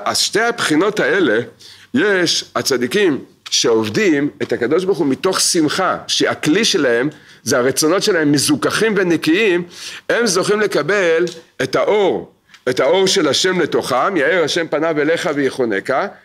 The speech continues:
אה, זה נקרא הארת הפנים. אז בכל דבר ודבר הם מרגישים שמחה ותענוג עצום. זה כמו שסיפרו על רב לוי יצחק מברדיצ'ב, ס-, סיפור אמיתי על רב לוי יצחק מברדיצ'ב,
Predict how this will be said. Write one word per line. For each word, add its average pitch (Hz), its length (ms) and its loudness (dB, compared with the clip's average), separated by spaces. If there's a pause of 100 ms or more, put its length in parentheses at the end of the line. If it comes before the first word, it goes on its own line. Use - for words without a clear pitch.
(140)
אה, 117 180 0
זה 135 120 -2
נקרא 143 260 -2
הארת 156 360 0
הפנים. 160 440 -2 (400)
אז 123 120 -4
בכל 185 280 0
דבר 226 320 0
ודבר 220 200 2
הם 226 120 0
מרגישים 151 380 0
שמחה 190 500 0
ותענוג 170 480 0
עצום. 196 380 0 (500)
זה 117 180 2
כמו 175 200 0
שסיפרו 143 960 0
על 156 100 2
רב 123 160 0
לוי 160 160 2
יצחק 160 160 0
מברדיצ'ב, 131 600 2 (200)
ס-, 101 260 -4
סיפור 170 520 -2
אמיתי 175 380 0 (400)
על 110 80 2
רב 117 80 0
לוי 123 160 2
יצחק 127 160 -2
מברדיצ'ב, 123 600 0